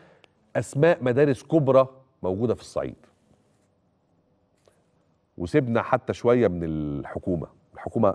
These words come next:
لحد ما ربنا يعافيها كده المدارس الحكومية إن شاء الله، لكن في مدارس في القاهرة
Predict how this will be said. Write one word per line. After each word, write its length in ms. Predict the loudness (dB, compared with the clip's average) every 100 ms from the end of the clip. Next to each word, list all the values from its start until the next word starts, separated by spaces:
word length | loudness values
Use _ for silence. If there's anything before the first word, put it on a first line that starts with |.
| -2
لحد 340 | -6 -2 -2 -2
ما 160 | -6
ربنا 300 | -6 -2 -2
يعافيها 320 | -2 -4 -2 -2
كده 160 | -2
المدارس 320 | -2 -2 -4
الحكومية 420 | -8 -6 0 2 0
إن 40 |
شاء 180 | 0 -2
الله، 280 | 2 2 0 _ _ _ _ _ _ -2
لكن 420 | 0 2 -2 -2 -6
في 180 | 0 4
مدارس 300 | 6 4 2
في 40 |
القاهرة 640 | -4 0 4 6 6 4